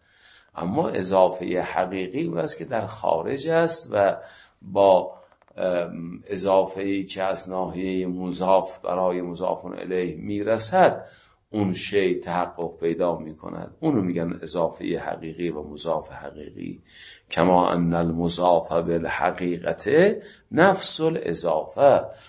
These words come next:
در واقع اون، اه، مضاف و اون چیزی که، اه، اضافه می‌شود خود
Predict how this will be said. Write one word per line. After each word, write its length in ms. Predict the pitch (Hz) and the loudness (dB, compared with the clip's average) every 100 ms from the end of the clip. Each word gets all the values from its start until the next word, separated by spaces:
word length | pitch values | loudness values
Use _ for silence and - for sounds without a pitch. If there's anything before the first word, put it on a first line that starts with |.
| - - | -20 4
در 200 | 90 90 | 6 6
واقع 640 | 87 95 90 110 156 - - | 8 8 8 4 0 0 0
اون، 300 | 170 170 165 - _ _ - | 0 0 -2 -14 _ _ -2
اه، 360 | 95 87 85 - 90 92 - 76 90 92 95 | 2 2 0 -4 -14 -20 -18 -12 -8 -6 -2
مضاف 680 | 92 87 90 95 87 - - - - | -2 2 4 6 6 2 -14 -20 -14
و 500 | - 90 87 90 90 | -4 -2 -2 -4 -6
اون 460 | 90 90 90 - 104 | -6 -4 -6 -10 -12
چیزی 500 | 113 104 98 87 90 | -10 -8 -6 -6 -6
که، 420 | 87 92 92 87 - - - - _ - | -6 -4 0 -2 -4 -14 -20 -20 _ 0
اه، 260 | 90 85 87 82 - - | 2 2 0 -8 -14 -6
اضافه 500 | 92 95 95 90 90 | 0 6 6 4 0
می‌شود 640 | 92 90 - 82 123 165 | -4 -6 -6 -2 2 2
خود 560 | - - 175 175 180 | 2 -4 0 2 2